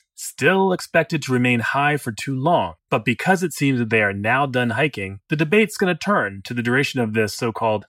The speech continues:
higher for longer with the policy rate. With the effects of inflation passing over time, but the drag of G D P showing up over the next few quarters, we get more comfortable expecting rate cuts there as early as June next year. The Fed is meeting this week,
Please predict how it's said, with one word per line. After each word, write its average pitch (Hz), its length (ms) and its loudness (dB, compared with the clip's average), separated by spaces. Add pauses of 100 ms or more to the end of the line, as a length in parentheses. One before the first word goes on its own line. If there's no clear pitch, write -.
higher 135 360 2
for 117 160 -2
longer 110 520 2 (100)
with 107 120 -6
the 113 80 -2
policy 113 400 0
rate. 87 240 -12 (220)
With 139 100 -4
the 127 80 2
effects 175 300 0
of 165 100 0
inflation 143 460 0
passing 156 400 0
over 139 200 0
time, 139 320 0
but 120 140 -2
the 113 80 -2
drag 127 460 2
of 131 100 -4
G 127 160 0
D 123 100 4
P 113 460 0
showing 131 280 0
up 113 140 0
over 113 160 2
the 107 100 2
next 110 280 -2
few 120 120 0
quarters, 113 460 0
we 151 120 0
get 123 360 0
more 131 260 2
comfortable 107 560 -2
expecting 107 520 -2
rate 110 240 2
cuts - 280 -2
there 92 480 0
as 107 160 0
early 110 240 4
as 98 140 0
June 95 300 0
next 92 280 -8
year. 90 260 -6 (360)
The - 80 -20
Fed 196 180 4
is 165 100 0
meeting 147 280 4
this 127 200 -2
week, - 240 -12